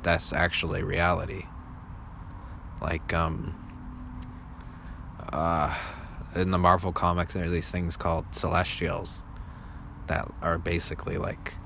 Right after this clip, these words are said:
invincible, and they can, like, do whatever.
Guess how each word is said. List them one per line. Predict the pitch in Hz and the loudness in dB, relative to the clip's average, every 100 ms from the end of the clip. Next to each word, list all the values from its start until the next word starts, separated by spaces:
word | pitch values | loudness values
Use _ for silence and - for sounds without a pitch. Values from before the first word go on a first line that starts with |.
| - - - - - | -10 -10 -10 -8 0
invincible, | 92 85 92 - - 73 53 53 | 2 2 0 0 -2 -4 -4 -4
and | 62 62 - - - | -4 -6 -6 -10 -4
they | 78 | -2
can, | 80 82 80 | -2 0 0
like, | - - - - - - - - - - - - - - | -2 -4 -8 -8 -10 -10 -10 -12 -10 -10 -10 -10 -10 0
do | 95 92 | 2 2
whatever. | 92 87 87 - - | 2 0 0 -4 -6